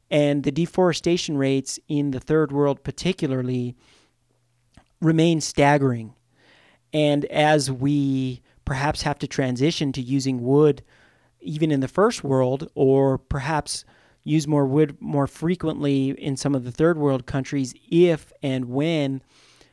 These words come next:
uh, f-, non-renewable fossil fuels become more scarce and hence more expensive, then those deforestation rates will once again increase more. So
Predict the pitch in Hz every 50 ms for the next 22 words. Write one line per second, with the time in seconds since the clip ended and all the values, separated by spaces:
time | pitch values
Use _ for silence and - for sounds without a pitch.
0 | _ _ _ _ _ 135 127 123 117 113 110 117 - _ _ 123 131 _ _ -
1 | - - _ _ - 160 147 139 139 151 151 143 139 139 143 143 131 131 120 117
2 | - - 151 156 165 - - 147 123 - - 139 135 135 135 131 120 127 135 131
3 | - 147 135 131 127 127 127 127 - - - 151 147 151 151 143 131 - - 131
4 | 123 123 120 117 - 135 135 139 135 - - - - _ _ _ _ _ _ _
5 | _ _ - 143 143 139 127 - - - 147 165 196 196 - 143 131 127 131 147
6 | - _ _ _ _ _ _ _ - - 120 135 135 135 135 135 131 131 139 147
7 | 151 147 147 151 151 135 127 151 135 - 156 147 143 131 - - 147 135 127 -
8 | 143 131 127 127 127 127 - - - 139 139 135 135 131 135 135 - - 143 131
9 | 123 123 - 123 127 131 135 135 131 127 120 - _ _ _ _ - - 131 123
10 | 120 - 135 127 123 113 - - 135 139 147 139 127 113 - _ _ _ _ -
11 | - _ _ _ _ _ _ - - - 190 180 160 156 156 - -